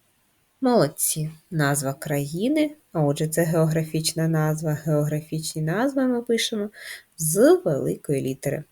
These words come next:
В кінці речення ставимо крапочку. Не забудьте поставити тире. Наступне речення. Їхали й ми Україною.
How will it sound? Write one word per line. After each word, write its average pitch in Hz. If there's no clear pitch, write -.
В -
кінці 160
речення 254
ставимо 214
крапочку. 160
Не 165
забудьте 156
поставити 233
тире. 160
Наступне 156
речення. 254
Їхали 277
й 262
ми 240
Україною. 165